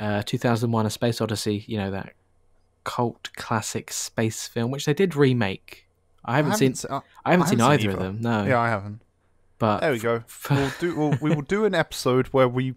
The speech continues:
Speaker 2: both review two thousand one: A Space Odyssey.
Speaker 1: Yeah, 'cause, you know, for its time, it was, you know, really ahead of its game with the special effects and everything, which adds
Speaker 2: Yeah.
Speaker 1: to the theory that, oh, this film, you know, it was so good, so that obviously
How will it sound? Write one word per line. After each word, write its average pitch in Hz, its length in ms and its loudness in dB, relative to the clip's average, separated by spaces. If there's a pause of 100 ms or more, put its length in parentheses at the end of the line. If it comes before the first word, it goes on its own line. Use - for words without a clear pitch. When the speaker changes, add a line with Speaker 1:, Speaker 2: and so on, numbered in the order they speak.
(560)
Speaker 2:
both 135 340 2
review 123 600 2 (180)
two 131 160 0
thousand 117 320 0
one: 113 120 -2
A 110 40 -6
Space - 360 -8
Odyssey. - 400 -10 (500)
Speaker 1:
Yeah, 160 300 0
'cause, - 240 -8
you 139 60 -2
know, 123 60 0
for 139 140 -2
its - 140 -4
time, 156 360 4
it 107 100 2
was, 113 220 -2
you 135 100 -2
know, 107 200 0 (240)
really 123 520 2
ahead 123 280 0
of 110 80 -2
its 87 120 -6
game 120 300 0
with 101 140 -4
the 101 80 -6
special - 320 -2
effects - 360 -4
and 104 40 -6
everything, 104 340 -8
which - 300 -8 (540)
adds 123 220 2
Speaker 2:
Yeah. 110 100 4
Speaker 1:
to 113 60 2
the 110 40 -2
theory 127 400 4
that, 110 200 0
oh, 110 280 0 (680)
this - 240 -2
film, 117 480 2
you 110 100 -2
know, 107 260 0 (760)
it 135 80 -2
was 123 140 -4
so 135 220 6
good, 123 360 2
so 107 160 -2
that 110 180 -2 (120)
obviously 113 600 -2